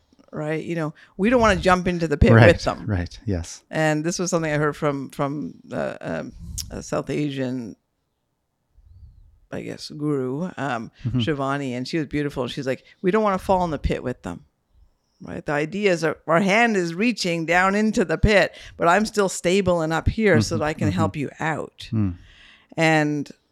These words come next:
Speaker 1: you know, you might shift into compassion then, right? Where
Speaker 2: Sure.
Speaker 1: it's, "I see you, I hear you, I understand it, and I can help you through it."
Speaker 2: Right.
Speaker 1: Right, together. So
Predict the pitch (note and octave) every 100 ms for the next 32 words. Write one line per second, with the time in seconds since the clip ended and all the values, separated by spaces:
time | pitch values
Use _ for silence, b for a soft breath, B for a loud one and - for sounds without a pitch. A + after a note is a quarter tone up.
0 | _ _ F3+ D#3+ D3 - D#2+ E3+ F3+ F#3+
1 | E3 - D#3+ D#3+ D#3 C#3+ F3 C#3+ E3 D#3+
2 | F3+ C#3+ C#3+ - - C3 C3+ C#3+ D#3+ -
3 | C#3+ C3+ F2+ b b b - D3 - C#3+
4 | - F#3+ F3+ F3 E3+ C#3+ C3+ D#3+ D#3 D3+
5 | D3+ - D3 C#3+ D3+ - D3+ D3 D3+ C#3
6 | - D3 D3+ D3+ D3 C3 - _ _ -
7 | B2+ - C3 D#3+ C3+ C#3 - - C3 -
8 | - - - - E3+ - D#3 D3+ - -
9 | - D3 C3 - F#2 b b b b -
10 | - E3 D#3 D3+ D3